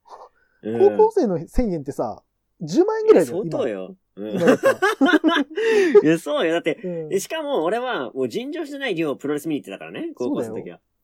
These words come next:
Speaker 2: あとも、あともおかしいぐらい行ってたんだよ、水道橋のあなた。
Speaker 1: そうね。
Speaker 2: うん。だからそう考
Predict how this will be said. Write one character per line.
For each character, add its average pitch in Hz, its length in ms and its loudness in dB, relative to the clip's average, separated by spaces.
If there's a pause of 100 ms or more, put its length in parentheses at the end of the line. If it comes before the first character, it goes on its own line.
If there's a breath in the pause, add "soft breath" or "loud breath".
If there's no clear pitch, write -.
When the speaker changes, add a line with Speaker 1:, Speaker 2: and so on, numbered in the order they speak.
(200)
Speaker 2:
あ 240 80 -6
と 339 80 -4
も、 285 180 -6
あ 277 60 2
と 403 80 0
も 359 80 2
お - 20 0
か 359 80 6
し 370 60 2
い - 20 2
ぐ 339 80 2
ら 185 60 6
い - 20 2
行 160 40 -4
っ - 20 -20
て - 40 -10
た 160 100 -2
ん - 20 -12
だ 139 80 -4
よ、 170 60 2
水 165 160 -2
道 151 200 2
橋 147 100 -12
の 131 120 -14
あ - 20 -16
な 123 80 -16
た。 104 140 -12
Speaker 1:
そ 104 200 -10
う 95 40 -10
ね。 131 320 -10
Speaker 2:
う 143 60 -16
ん。 131 400 -16
だ 120 40 -20
か 131 60 -12
ら 123 60 -8
そ 220 220 -10
う 269 60 -12
考 339 180 -12